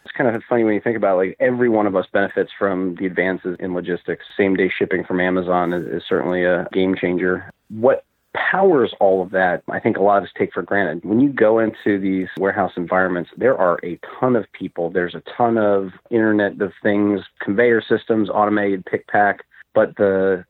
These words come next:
picking, kitting, shipping, receiving roles can all be aided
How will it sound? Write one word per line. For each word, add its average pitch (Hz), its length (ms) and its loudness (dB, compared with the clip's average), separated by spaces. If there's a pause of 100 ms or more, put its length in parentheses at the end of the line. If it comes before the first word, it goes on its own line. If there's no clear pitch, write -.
(160)
picking, 101 480 0 (160)
kitting, 120 340 4 (160)
shipping, 127 260 0
receiving 120 500 0
roles 95 480 2 (240)
can 110 100 2 (100)
all 120 280 6
be 104 500 0
aided 104 560 0